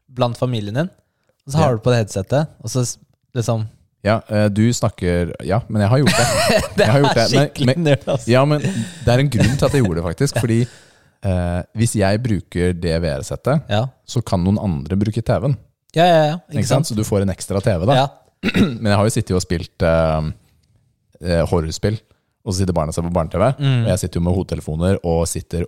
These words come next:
Speaker 2: og svetter livsskiten ut av meg, og de bare, og så plutselig er det noen som tar på deg. Hva?
Speaker 1: Ja, det er
Speaker 2: Og så blir
Speaker 1: men,
Speaker 2: jeg helt
Speaker 1: men nå, nå s-, nå snakket de om, eh, neste headset som, eh, de
Speaker 2: Ja,
Speaker 1: lager.
Speaker 2: det er sant det. PlayStation, eh, det kommer ny V R.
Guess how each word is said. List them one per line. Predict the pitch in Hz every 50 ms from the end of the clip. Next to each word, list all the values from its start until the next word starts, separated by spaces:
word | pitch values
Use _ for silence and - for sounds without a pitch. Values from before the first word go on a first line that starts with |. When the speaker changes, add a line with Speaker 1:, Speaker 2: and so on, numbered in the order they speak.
| -
Speaker 2:
og | 85 78
svetter | - - - - - 101 - - _ 90 82
livsskiten | 80 78 - - - - 90 80 - 92
ut | 85 -
av | 87 87
meg, | 117 147 165 131
og | 107 101
de | 117 131
bare, | 120 87 90 -
og | 208 247 247 254 240 220 208 196 196 180 165 165 185 - - - 123 120
så | 117
plutselig | 117 123 107 - 95
er |
det | 98 92
noen | 82
som | 92 87
tar | - 85 78
på | - 117
deg. | 143
Hva? | 190 226 320 - - - 135
Speaker 1:
Ja, | 131 135 139 127 143 127
det | 131 131
er | 127 127 127 127 127 123 123 123 123 120 120 120 127 - - _ - -
Speaker 2:
Og | - 123
så | 147
blir |
Speaker 1:
men, | 127 117 101 92
Speaker 2:
jeg | 95
helt | 78 - - -
Speaker 1:
men | - 156
nå, | 190 185 170
nå | 170 175 175
s-, | 165 - - _ _ _
nå | - 156 156 156
snakket | - 190 165 - 123 110
de | - 123
om, | 123 123 123
eh, | 127 127 127 127 127 127
neste | 131 127 - - - - 110 107 110 110 110
headset | 107 110 110 - - 151 -
som, | - - 170 147 135 139
eh, | 139 135 135 131 131
de | 131 131 131 131 127 131 - 95
Speaker 2:
Ja, | 135 127
Speaker 1:
lager. | 135 180 - 165
Speaker 2:
det |
er | 147
sant | 135 - - 98 - - -
det. | 214 220 202 -
PlayStation, | - 123 110 - - 87 - - 98 98 98 98 98
eh, | 98 95 95
det | 101 113
kommer | - - 98 104 135
ny | 135 113 107 104
V | 107 95
R. | 95 123